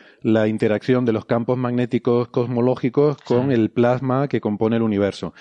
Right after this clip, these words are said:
Speaker 1: Y que,
Speaker 2: Ah.
Speaker 1: el, eh, las galaxias, esa forma de espiral, pues tiene que ver con la rotación inducida por procesos M H D,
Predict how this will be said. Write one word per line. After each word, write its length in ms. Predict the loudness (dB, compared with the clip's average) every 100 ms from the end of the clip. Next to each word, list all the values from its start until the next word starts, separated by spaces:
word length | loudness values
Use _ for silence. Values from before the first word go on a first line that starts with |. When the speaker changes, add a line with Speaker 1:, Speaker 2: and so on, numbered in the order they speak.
| -20 -20 _
Speaker 1:
Y 200 | -2 -2
que, 600 | 0 2 4 4 2 0
Speaker 2:
Ah. 140 | -2
Speaker 1:
el, 480 | -2 -2 0 0 -2 _ _ _ _ -6
eh, 380 | -2 2 2 2
las 160 | 0
galaxias, 640 | 0 0 0 -2 0 0 0
esa 180 | -2 -2
forma 240 | -2 -2
de 40 |
espiral, 440 | -2 0 0 0 -2
pues 140 | -4
tiene 180 | -4 -2
que 80 | 0
ver 140 | -2
con 160 | -2 0
la 100 | 0
rotación 720 | -2 -4 -4 0 2 2 0
inducida 460 | -2 -2 2 2 0
por 160 | -2
procesos 400 | -4 -4 -4 -2
M 140 | -2 -2
H 200 | 0 0
D, 160 | 0